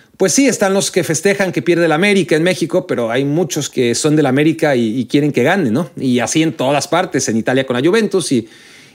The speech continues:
y en Inglaterra con el Manchester United y en España con el Real Madrid o con el Barcelona, etcétera, etcétera. Hay mucha gente que no se une a la gran mayoría que es anti algo. Y eso es lo que tiene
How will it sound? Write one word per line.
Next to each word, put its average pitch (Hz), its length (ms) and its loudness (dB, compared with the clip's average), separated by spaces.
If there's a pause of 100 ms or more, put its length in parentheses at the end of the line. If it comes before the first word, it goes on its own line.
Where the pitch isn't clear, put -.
y 139 340 0
en 123 140 2
Inglaterra 135 540 0
con 131 100 2
el 127 80 2
Manchester 135 360 0
United 214 500 0 (300)
y 156 140 0
en 139 100 0
España 139 400 0
con 131 140 0
el 127 60 0
Real 139 140 0
Madrid 196 420 2
o 156 200 0
con 143 140 0
el 143 80 2
Barcelona, 202 600 0
etcétera, 151 400 -2
etcétera. 156 460 -2
Hay 160 420 0
mucha 180 260 0
gente 170 460 -2
que 127 380 2
no 175 240 2
se 175 180 2
une 180 480 2
a 135 140 -2
la 123 140 0
gran 160 260 0
mayoría 151 560 0 (420)
que 127 240 2
es 147 280 -2
anti 143 320 0
algo. 135 280 0
Y 202 100 2
eso 254 160 2
es - 20 4
lo 240 80 2
que 170 120 -2
tiene 208 480 0